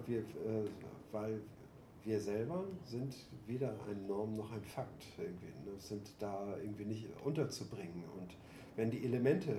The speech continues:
aus denen meine, mein Denken besteht, ne, wenn die, ähm, grundsätzlich Gegenstände dieser Art, äh, äh,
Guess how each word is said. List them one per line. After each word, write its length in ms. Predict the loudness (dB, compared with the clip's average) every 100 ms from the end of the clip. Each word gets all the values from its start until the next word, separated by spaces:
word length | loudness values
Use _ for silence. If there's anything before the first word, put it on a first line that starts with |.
| 0
aus 240 | -2 -2 0
denen 260 | 2 4
meine, 500 | 4 4 6 6 4 2 -4 -2 2
mein 180 | 2 4
Denken 480 | 4 2 0 0
besteht, 560 | 0 0 2 4 2 0 -8 -2
ne, 160 | 0 0 0
wenn 160 | 0
die, 240 | 2 0 -2 -4 -2
ähm, 220 | 0 0 -2 -8 -16 -18 -18 -18 -18 -18 -18 -18 -18 -20 -20 -20 -18 4
grundsätzlich 760 | 8 10 10 8 4 4 2 2
Gegenstände 520 | 4 4 4 4 4
dieser 340 | 2 6 6
Art, 320 | 6 2 2 -4 -8
äh, 800 | -4 -2 -2 -4 -6 -6 -4 0
äh, 200 | 4 4